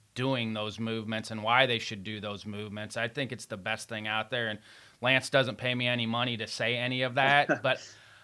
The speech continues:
Speaker 1: I just thought, you know, we got it for our pitchers first. And then I was like, "You know what?" I, because I would put it on and, and go through the exercises to try to teach guys,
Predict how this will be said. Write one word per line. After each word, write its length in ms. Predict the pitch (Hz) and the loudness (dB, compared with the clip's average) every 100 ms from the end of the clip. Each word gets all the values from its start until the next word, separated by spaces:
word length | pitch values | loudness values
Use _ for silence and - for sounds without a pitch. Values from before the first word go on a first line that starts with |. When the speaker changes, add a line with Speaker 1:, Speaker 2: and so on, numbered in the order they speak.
| - | -2
Speaker 1:
I 120 | 127 | 2
just 440 | 147 165 - - - | 2 2 -2 -4 -8
thought, 640 | - 147 135 131 127 - _ _ | 0 6 8 8 6 2 _ _
you 100 | 135 | -6
know, 80 | 127 | -2
we 120 | 139 | 0
got 280 | 127 135 147 | 6 8 8
it 80 | - | 4
for 120 | 147 | 2
our 100 | 135 | 2
pitchers 440 | 147 143 - 131 | 0 -2 -2 -6
first. 480 | - 143 135 120 - | 0 2 2 -2 -6
And 140 | 117 117 | -4 -2
then 280 | 117 117 | 0 0
I 200 | 113 123 | 0 0
was 160 | 123 113 | 0 0
like, 180 | 113 113 | -4 -4
"You 80 | 127 | -2
know 140 | 120 | 0
what?" 360 | 120 113 113 107 | 2 2 0 -4
I, 140 | 110 | -10
because 360 | 131 120 143 139 | -8 -2 2 6
I 100 | 143 | 6
would 160 | 127 | 4
put 180 | - 143 | 2 2
it 100 | 127 | 6
on 340 | 135 143 139 | 8 8 8
and, 180 | 120 120 | 4 0
and 180 | 120 113 | -2 0
go 160 | 127 131 | 0 -2
through 180 | 135 | -2
the 80 | 113 | 0
exercises 760 | 123 - 135 - 110 113 107 104 | 0 0 -4 0 0 0 -2 -8
to 100 | 110 | -10
try 200 | 92 120 | -4 -2
to 80 | 104 | -2
teach 380 | - 135 123 - | -4 -6 -4 0
guys, 560 | 127 139 156 151 - | 2 4 2 -2 -12